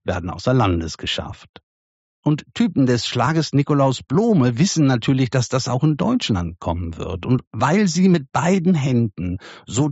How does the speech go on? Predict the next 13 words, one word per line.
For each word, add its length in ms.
tief 420
im 240
Mustopf 760
der 160
Migrationslügen, 1400
Verbrechensverdrehungen 1600
und 300
all 100
den 220
anderen 500
eitlen 560
Gutmenschlichkeiten 1120
stecken, 520